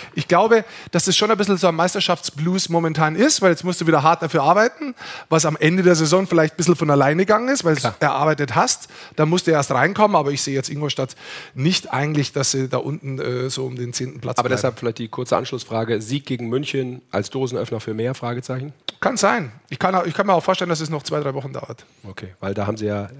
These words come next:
Speaker 2: viele, viele Probleme gehabt, München zu bezwingen. Zum ersten Mal seit April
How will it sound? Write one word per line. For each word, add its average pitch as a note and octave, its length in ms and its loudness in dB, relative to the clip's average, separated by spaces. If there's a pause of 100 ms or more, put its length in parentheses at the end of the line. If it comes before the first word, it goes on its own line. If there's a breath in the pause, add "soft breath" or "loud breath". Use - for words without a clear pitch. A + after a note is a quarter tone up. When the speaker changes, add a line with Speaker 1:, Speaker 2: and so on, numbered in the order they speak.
Speaker 2:
viele, D#3 260 0
viele C#3 160 -4
Probleme A#2+ 400 -2
gehabt, A2 220 -2
München C3 320 -4
zu - 120 -6
bezwingen. B2+ 440 -4
Zum A2 120 -8
ersten A#2 280 0
Mal A#2+ 140 0
seit A2 180 -2
April D#3+ 500 4